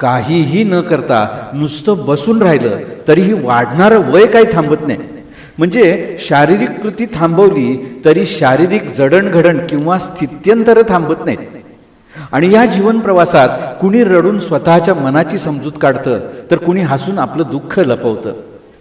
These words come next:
कुणी नशिबाला दोष देत कुढतं, तर कुणी "जो भी होगा देखा जाएगा" म्हणत आपल्याच मस्तीत जगतं.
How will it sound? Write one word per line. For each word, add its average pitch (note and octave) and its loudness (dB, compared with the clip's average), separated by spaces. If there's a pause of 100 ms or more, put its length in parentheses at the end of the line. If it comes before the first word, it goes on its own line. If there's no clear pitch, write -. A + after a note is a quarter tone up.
कुणी A3+ 2
नशिबाला A#3 2
दोष F3 2
देत F3 4
कुढतं, D3 -2 (260)
तर E3+ 4
कुणी E3+ -2
"जो D#3 2
भी G3+ 2
होगा E3+ 4
देखा F3 2
जाएगा" D#3 4
म्हणत C#3+ -2
आपल्याच C#3 0
मस्तीत F#3 -4
जगतं. C3 -2